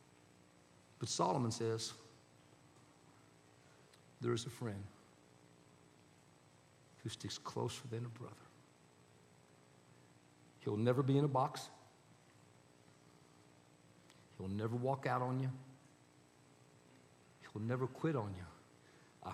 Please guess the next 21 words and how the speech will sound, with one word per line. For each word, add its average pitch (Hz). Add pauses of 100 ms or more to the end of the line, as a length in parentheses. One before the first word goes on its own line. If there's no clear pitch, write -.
present 107
to -
you 135
the 101
living 147
God 151
of 135
the 135
universe 117 (160)
who 110
wants 117
to -
be 120 (220)
your - (640)
friend. - (4000)
I 110
wonder 113
if 101
you 104
really 98
get -